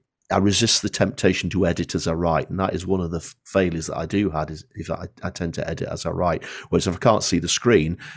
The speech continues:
I just type it all in, and mistakes and whatever it is, I can s-, fix later. And you know what? I wrote for about, um, twenty minutes.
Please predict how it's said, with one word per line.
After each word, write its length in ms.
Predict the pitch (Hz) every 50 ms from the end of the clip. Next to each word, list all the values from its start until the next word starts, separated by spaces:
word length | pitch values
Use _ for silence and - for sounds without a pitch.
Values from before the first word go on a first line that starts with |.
| - - _ -
I 80 | 87
just 260 | 85 92 - - _
type 340 | - - - 90 87 - -
it 80 | - -
all 300 | - 87 82 82 82 85
in, 180 | 85 78 78
and 300 | 78 80 85 82 82 82 - -
mistakes 520 | - 92 - - - 110 101 90 - -
and 120 | 85 78
whatever 320 | 82 87 90 92 87 82 80
it 100 | - -
is, 180 | 82 78 80
I 60 | 87 78
can 140 | - 80
s-, 180 | 80 - - -
fix 400 | - - - 92 - - - -
later. 460 | 85 80 82 80 - - - - - _ - - - - - - - - - _ -
And 540 | 151 165 165 165 160 165 156 151 143 - -
you 220 | 226 220 233 226
know 220 | 190 208 208 208 190
what? 340 | 185 139 113 104 92 - -
I 400 | - 107 101 101 107 101 95 - - - 98 98 - - _ _ _ - -
wrote 240 | 120 139 147 143 143
for 160 | - - 117
about, 640 | 104 92 - 95 92 87 87 98 - - - - -
um, 160 | 98 95 95
twenty 400 | 90 - - 170 151 - - -
minutes. 500 | 87 87 90 95 95 - - - - -